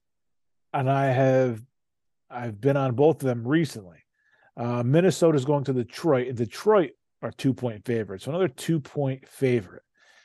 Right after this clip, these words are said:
Detroit, hmm, take two, take back-to-back two-point favorites.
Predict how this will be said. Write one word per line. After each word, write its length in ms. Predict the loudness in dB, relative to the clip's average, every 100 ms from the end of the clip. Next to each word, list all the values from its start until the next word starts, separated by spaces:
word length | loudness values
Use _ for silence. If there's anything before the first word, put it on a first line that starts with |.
| _ -16
Detroit, 580 | -10 -2 6 6 6 -2 _ _ -12
hmm, 160 | -10 -10 -12 _ _ _ -10
take 240 | -8 -8
two, 220 | -4 -4
take 240 | -2 -6 -6
back-to-back 560 | -8 -8 -6 -6 -6
two-point 360 | -8 -6 -4 0
favorites. 360 | 0 0 -4